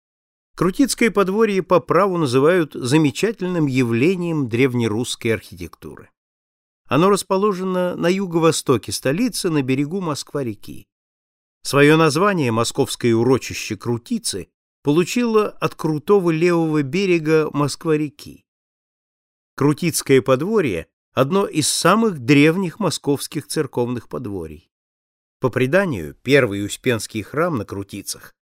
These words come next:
был возведен по желанию князя Даниила Московского в тысяча двести семьдесят втором году, и при нем устроен монастырь.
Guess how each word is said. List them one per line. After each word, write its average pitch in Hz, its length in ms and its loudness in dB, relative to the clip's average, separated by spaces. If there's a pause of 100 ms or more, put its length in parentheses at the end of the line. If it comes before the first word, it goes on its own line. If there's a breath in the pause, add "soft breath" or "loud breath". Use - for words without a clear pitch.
(160)
был 185 240 4
возведен 190 680 2
по - 140 -2
желанию 143 540 2
князя 143 420 2
Даниила 139 540 2
Московского 127 800 0 (220)
в - 100 -18
тысяча - 380 -4
двести 139 500 -2
семьдесят 135 600 -2
втором 135 420 0
году, 120 480 -6 (340)
и 117 100 -4
при 127 160 0
нем 233 200 2
устроен 202 460 -2
монастырь. 147 680 -8